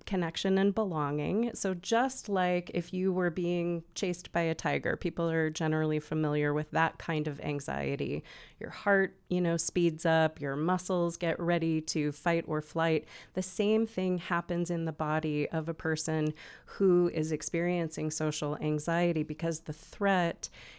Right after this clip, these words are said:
is perceived in the same way in the psyche. And so we have, you know, systems that try to protect us, but it's really uncomfortable and it doesn't make sense to people because they think, "Oh, I'm just showing up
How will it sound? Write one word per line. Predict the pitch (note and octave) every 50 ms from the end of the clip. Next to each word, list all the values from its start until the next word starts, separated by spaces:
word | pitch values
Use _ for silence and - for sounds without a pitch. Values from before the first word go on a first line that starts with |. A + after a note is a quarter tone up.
| - -
is | - E3+ E3+ E3 E3
perceived | - - - E3+ D#3+ - - - F3+ F3 E3 D#3+ D#3+ D3+ - - - -
in | D#3+ E3 E3 E3+ E3+ D#3+
the | D#3+ D3+
same | - - D#3 D3+ C#3+ D3
way | D3 D3 D3 C#3+ - - - D3+ - - - - _
in | - D#3 D#3 D3+ D3
the | D3
psyche. | D3 - D3 C#3+ C#3+ - - D3 C#3+ C#3
And | C3+ C#3 D3
so | - - D3 C#3+ D3 C#3+
we | C#3 D#3 D#3 D#3
have, | D3+ - E3 E3+ E3+ E3+ E3 E3+ - - - -
you | - F3 E3+ E3
know, | D#3+ D3+
systems | D3+ - - D#3 - - D#3 D3+ D3 -
that | D#3+ D3+ -
try | - - D#3 C#3+
to | -
protect | - - - D3 - - - A3+ A3 - - D3
us, | C3+ - C#3+ - - - - - - - - - - -
but | F3 F#3
it's | F3+ - -
really | A3 A3 G#3+ G#3+ G#3 F3+
uncomfortable | E3 E3 E3+ - - G3+ G3+ - - E3+ E3 E3 D#3+
and | D#3+ D#3+ D#3+
it | D#3+ -
doesn't | - F#3+ F#3+ F#3+ G3+ - -
make | E3 D3+ D3 -
sense | - - - E3 E3 E3 E3+ D#3+ - - -
to | - - D#3
people | - - C3+ C3+ - - - - F#2+ - D3 - -
because | D#3+ D3+ - E3+ D#3 D3+ -
they | D3+ D3
think, | D3+ - - F#3+ F#3 F3+ - -
"Oh, | F3 F#3 F#3+
I'm | F#3 F3+ F3 E3+
just | D#3+ - F#3 - -
showing | - - F3 E3+ E3 E3 D#3+ D#3+
up | D#3+ D#3+ D#3 D#3 -